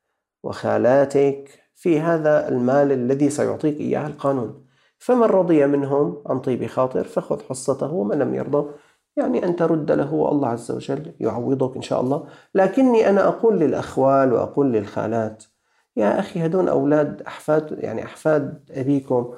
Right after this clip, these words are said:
وهم أولاد أختك، يعني، لو كانوا محتاجين وما يملكون شيئًا، أما ينبغي عليكم أن تساعدوهم؟ افرحوا إذا قسم الله تعالى لهم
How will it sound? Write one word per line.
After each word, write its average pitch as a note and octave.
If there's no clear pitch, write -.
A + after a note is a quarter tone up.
وهم E3
أولاد D3+
أختك، -
يعني، F3+
لو F3+
كانوا G#3+
محتاجين F3
وما E3
يملكون D3+
شيئًا، B2+
أما C#3+
ينبغي E4+
عليكم F3
أن D3
تساعدوهم؟ D3
افرحوا -
إذا F3+
قسم E3+
الله D3
تعالى D3
لهم C3+